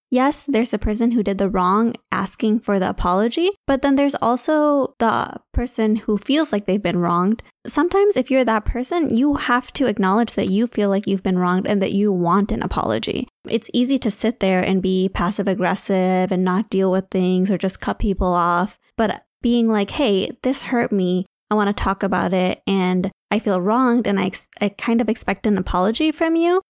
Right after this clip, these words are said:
It's a very vulnerable thing to say, but it's something that helps communication and it helps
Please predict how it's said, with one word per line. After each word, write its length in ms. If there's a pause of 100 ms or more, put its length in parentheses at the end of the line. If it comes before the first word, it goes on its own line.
(140)
It's 180
a 60
very 220
vulnerable 540
thing 220
to 120
say, 480
but 200
it's 180
something 340
that 100
helps 340
communication 920
and 140
it 80
helps 340